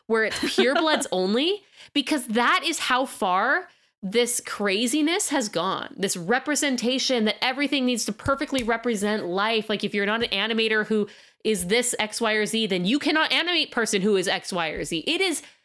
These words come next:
Speaker 1: bo-, it is just bonkers, the world that we live in. And I am so really sad and upset for her.
Speaker 2: Yeah.
Speaker 1: Because that, eh, because here's the thing. The Rock still has it.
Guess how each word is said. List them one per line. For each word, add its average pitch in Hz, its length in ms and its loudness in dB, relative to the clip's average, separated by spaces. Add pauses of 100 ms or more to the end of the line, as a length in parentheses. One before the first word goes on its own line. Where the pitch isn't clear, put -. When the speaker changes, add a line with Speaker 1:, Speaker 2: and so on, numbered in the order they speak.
(560)
Speaker 1:
bo-, 311 280 4
it 370 140 0
is 466 160 2
just 240 420 -2
bonkers, 214 680 0
the 196 80 0
world 175 220 0
that 185 100 -2
we 180 100 0
live 165 200 0
in. 151 140 -2
And 185 180 -2
I 226 140 0
am 330 140 0
so 220 560 0 (200)
really 294 180 0
sad 185 420 0
and 180 100 -4
upset - 360 -4
for 240 120 -2
her. 349 320 -2 (520)
Speaker 2:
Yeah. 202 160 2
Speaker 1:
Because 220 320 -2
that, 233 300 2
eh, 285 140 4
because 247 240 0
here's 285 140 2
the 269 80 -4
thing. 214 220 -2 (760)
The 180 100 2
Rock 175 320 2
still 359 260 0
has 214 260 0
it. - 220 -4